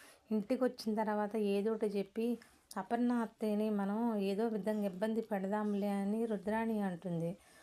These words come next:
సర్లని ఇంటికి తీసుకొస్తారు. తీసుకొచ్చిన తర్వాత స్వప్న దిష్టి తీయటానికి ఎర్రనీళ్ళు తెస్తుంది. "ఏంటమ్మా నువ్వు వస్తావేంటి, నా కోడలేది కావ్య?" అని అడుగుతుంది. అడిగినప్పుడు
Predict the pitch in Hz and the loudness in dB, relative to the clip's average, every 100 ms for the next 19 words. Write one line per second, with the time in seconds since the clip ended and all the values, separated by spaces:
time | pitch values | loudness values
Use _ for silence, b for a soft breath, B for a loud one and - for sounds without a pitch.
0 | B - - 226 220 247 240 220 208 240 | B -12 -2 0 2 2 2 0 0 0
1 | 240 220 220 214 - 196 - 190 180 175 | 0 0 0 -2 -6 -6 -4 -2 -2 -2
2 | 220 220 254 240 226 220 214 208 202 196 | -4 -2 -2 -2 -4 -4 -2 0 -2 -2
3 | 208 202 208 202 - 220 214 226 B B | -4 -2 -4 -6 -4 -4 -4 -8 B B
4 | _ 226 208 - 233 233 226 214 202 202 | _ -6 -4 -2 0 0 0 0 0 -2
5 | 214 202 202 208 226 214 190 175 - 190 | 0 2 2 0 0 0 0 -2 -6 -4
6 | 170 170 180 B B B B _ 220 220 | -2 -2 -4 B B B B _ 0 2
7 | 254 262 226 202 202 196 196 233 - 233 | 2 2 0 0 0 0 0 -2 -2 0
8 | 226 226 226 220 233 220 196 185 196 202 | 0 0 -2 0 0 0 -2 -2 0 0
9 | 220 220 208 220 - 202 196 196 214 214 | 0 0 0 -2 -4 -2 -2 0 0 0
10 | 196 175 170 165 175 165 170 202 B B | 0 0 -2 -2 -4 -2 -4 -6 B B
11 | B - 208 226 254 254 254 226 214 220 | B -4 -2 2 2 2 0 0 2 2